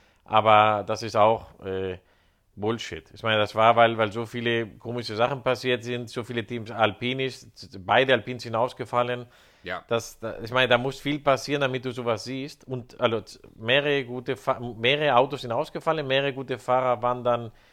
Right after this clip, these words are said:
Speaker 1: durch andere Situationen halt nicht so weit vorne, wie sie hätten sein sollen. Also, äh, es war halt gut für die Teams und auch schön,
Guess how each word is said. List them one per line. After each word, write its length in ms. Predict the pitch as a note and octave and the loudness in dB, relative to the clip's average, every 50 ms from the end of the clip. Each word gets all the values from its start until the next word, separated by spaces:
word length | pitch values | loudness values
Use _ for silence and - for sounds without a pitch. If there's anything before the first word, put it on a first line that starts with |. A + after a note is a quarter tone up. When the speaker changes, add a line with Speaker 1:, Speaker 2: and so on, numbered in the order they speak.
| _ _ _ _ _ _ | _ _ _ _ _ _
Speaker 1:
durch 300 | B2 C3 C3+ C3 - - _ _ _ - - - - | -4 -4 -4 -4 -6 -14 _ _ _ -20 -16 0 2
andere 260 | A#2 C#3 C#3 D3 C#3 | 2 2 2 -2 -4
Situationen 640 | B2 C3+ B2 C3 B2+ A#2 - - B2+ A#2+ B2+ A#2 A#2+ | -6 -6 -2 0 0 0 0 -4 -6 -6 -4 -2 -2
halt 140 | A#2+ A2 | -2 -2
nicht 200 | A2+ A#2+ A2 - | -2 -8 -10 -10
so 280 | - B2 B2+ C#3 D3 B2+ | -8 -4 -4 -4 0 2
weit 240 | C3+ B2+ B2+ A2+ - | 2 2 2 0 -6
vorne, 340 | - B2 A#2+ C3+ C3+ B2+ A#2 | -6 -4 -2 -2 -2 -4 -6
wie 80 | B2 | -6
sie 160 | A2+ A2+ A#2 | -8 -6 -6
hätten 240 | A#2 A2+ - A#2 A2+ | -8 -6 -6 -8 -4
sein 280 | G#2 A2+ A2+ A2 A2+ G2+ | -2 -2 -2 -2 -4 -4
sollen. 360 | A2+ A#2+ B2 C3+ D3 D3+ D#3+ - _ _ _ _ _ _ _ _ _ _ _ | -4 -4 -2 -4 -6 -10 -12 -16 _ _ _ _ _ _ _ _ _ _ _
Also, 760 | _ - A#2 A#2 A2 A2 A#2 A2+ A2+ A2+ A2+ A2 A2 G#2 - _ _ _ _ _ | _ 2 2 2 2 2 -2 -2 0 0 -2 -2 -4 -8 -10 _ _ _ _ _
äh, 140 | - - - - _ - _ | -18 -18 -18 -18 _ -20 _
es 200 | - C3 A2+ A2+ | -6 -4 -2 2
war 200 | A#2+ C3 C3+ C#3 | 4 6 6 6
halt 320 | D3+ D3 C#3 C3 A#2+ - - | 6 4 4 2 -4 -8 -8
gut 200 | C#3 D3 D3 - | -8 -8 -8 -6
für 120 | D#3+ D#3 | -6 -6
die 160 | C#3 C#3 A2+ | -6 -6 -8
Teams 360 | - B2+ C3+ D#3+ G3+ C4 - | -8 -8 -8 -8 -8 -8 -12
und 160 | D#3 C#3 A#2 B2+ | -12 -4 -2 -2
auch 120 | A#2 - | -2 -2
schön, 380 | - - B2+ C3+ D#3 F#3 F#3+ | -4 -6 -6 -6 -6 -8 -10